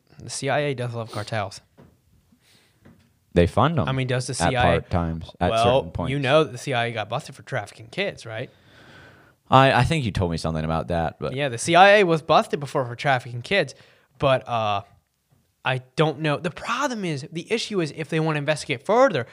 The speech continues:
Speaker 1: they say, "Oh, well, we shut that program down." Okay, but we can't see anything else 'cause it's all classified.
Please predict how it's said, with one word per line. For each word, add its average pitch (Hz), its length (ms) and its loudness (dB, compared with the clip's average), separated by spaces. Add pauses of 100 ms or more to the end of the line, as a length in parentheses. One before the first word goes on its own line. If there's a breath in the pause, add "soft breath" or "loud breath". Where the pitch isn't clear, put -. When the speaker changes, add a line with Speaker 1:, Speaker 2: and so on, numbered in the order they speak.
Speaker 1:
they 160 120 0
say, 247 180 0
"Oh, 254 180 10
well, 202 120 2
we 220 80 -2
shut 196 200 0
that 151 120 2
program 127 340 -2
down." 107 220 -6 (1120 soft breath)
Okay, 123 420 -2 (680)
but 127 240 -4
we 123 100 -6
can't 127 240 -6
see 135 120 -4
anything 117 320 -6
else 143 280 0
'cause 127 160 -8
it's 117 120 -8
all 123 120 -2
classified. 160 520 -2